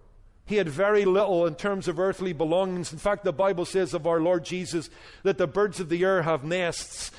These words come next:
and the foxes have holes, but the Son of Man has nowhere to lay his head. "Though he was rich, but for our sake he became poor, that we in our poverty," what does that mean?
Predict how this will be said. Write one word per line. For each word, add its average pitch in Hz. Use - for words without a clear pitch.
and 180
the -
foxes 190
have 170
holes, 165
but 175
the 170
Son 190
of 160
Man 170
has 160
nowhere 165
to 147
lay 147
his 135
head. 113
"Though 135
he 135
was 117
rich, -
but 127
for 135
our 123
sake -
he 123
became 110
poor, 107
that 151
we 208
in 190
our 180
poverty," 196
what 160
does 139
that 160
mean? 120